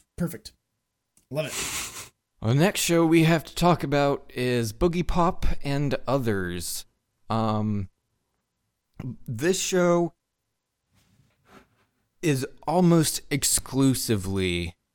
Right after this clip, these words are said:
Speaker 2: conversations between characters. So there's not, like, a whole lot of synopsis I can give other than, like, "And then so-and-so said this, and then they replied with this," and, and, but the gist of it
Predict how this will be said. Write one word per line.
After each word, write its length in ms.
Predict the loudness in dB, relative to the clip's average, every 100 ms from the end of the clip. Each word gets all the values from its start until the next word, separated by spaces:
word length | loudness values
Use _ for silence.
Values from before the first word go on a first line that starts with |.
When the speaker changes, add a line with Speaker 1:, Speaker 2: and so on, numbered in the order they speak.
| _ _
Speaker 2:
conversations 1000 | -4 0 0 0 -2 -2 -2 -2 -6 -4
between 460 | -4 -4 -4 -4 -6
characters. 880 | -8 -6 -6 -8 -10 -8 -8 -12 -16 _ _ _ _ _ _ _
So 180 | -8 -4
there's 240 | -2 -2
not, 220 | 0 0 2
like, 280 | 0 -2 -8 _ _ _
a 100 | -4
whole 400 | -4 -4 -2 0
lot 340 | 0 0 -2 -4
of 120 | -8
synopsis 800 | -6 -4 -2 -2 -4 -6 -6 -6
I 100 | -8
can 260 | -8 -8 -8
give 360 | -4 -2 -2 -4
other 220 | -6 -6
than, 200 | -6 -6
like, 280 | -6 -6 -8 -12 -12
"And 180 | -10 -6
then 140 | -6
so-and-so 420 | -4 -4 -6 -6
said 240 | -6 -6 -4
this, 240 | -4 -4
and 160 | -8 -8
then 160 | -8 -6
they 260 | -6 -8 -12 -18
replied 500 | -18 -16 -12 -10 -8
with 180 | -8 -6
this," 320 | -4 -4 -6
and, 280 | -10 -10 -10
and, 300 | -8 -6 -8 -10 _ _ -6
but 380 | -4 -4 -6
the 220 | -2 -2 -2
gist 420 | -2 -2 0 -2
of 160 | 0
it 240 | 0 0